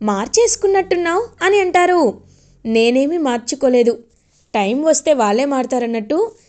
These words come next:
ఇవాళ ఆయనే మారారు అత్తయ్య. నిజంగా నాకు చాలా సంతోషంగా ఉంది" అని అంటుంది పాపం భూమి.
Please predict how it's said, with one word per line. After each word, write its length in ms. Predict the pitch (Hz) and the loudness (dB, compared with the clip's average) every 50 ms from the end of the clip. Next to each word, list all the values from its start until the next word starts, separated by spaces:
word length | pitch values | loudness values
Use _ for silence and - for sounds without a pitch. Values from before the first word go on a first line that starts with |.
| _ _ _ _ | _ _ _ _
ఇవాళ 340 | - 339 320 339 320 320 320 311 311 302 269 - - - | -2 0 0 0 0 0 -2 -2 -2 -2 -4 -6 -8 -8
ఆయనే 440 | 214 208 220 214 214 214 226 285 339 | -6 -4 -4 -2 -2 -2 -2 -2 -4
మారారు 640 | 349 311 269 240 233 240 262 269 269 277 262 254 | -2 -2 -2 -2 -2 -2 0 0 0 0 0 0
అత్తయ్య. 460 | 233 214 214 - 220 208 208 202 196 190 196 - _ _ _ _ - | -2 -2 -4 -4 -2 -2 -2 -2 -4 -6 -12 -16 _ _ _ _ -4
నిజంగా 360 | 226 220 196 247 247 269 294 | -2 0 2 2 0 0 -2
నాకు 220 | 294 285 262 277 254 | -2 -4 -4 -4 -6
చాలా 460 | - - - 220 - - - 330 359 | -6 -6 -8 -8 -8 -8 -6 -6 -4
సంతోషంగా 640 | 349 349 285 269 - 277 262 269 269 254 247 247 240 | -4 -4 -4 0 0 0 0 0 -4 -4 -4 -4 -4
ఉంది" 340 | 233 226 226 226 220 220 _ _ _ - _ _ | -4 -4 -4 -6 -6 -8 _ _ _ -20 _ _
అని 200 | - 381 440 440 | 0 2 2 2
అంటుంది 640 | 381 320 254 285 247 233 226 226 220 226 233 285 320 - _ _ _ _ - | 2 2 0 -2 -2 -2 -2 -2 -2 -2 -4 -4 -6 -10 _ _ _ _ -4
పాపం 380 | 294 285 285 247 233 254 277 254 | -4 -4 -2 -2 -4 -4 -4 -4
భూమి. 480 | 240 233 247 254 269 269 240 202 208 | -2 -2 -2 -2 -2 -2 -2 -4 -6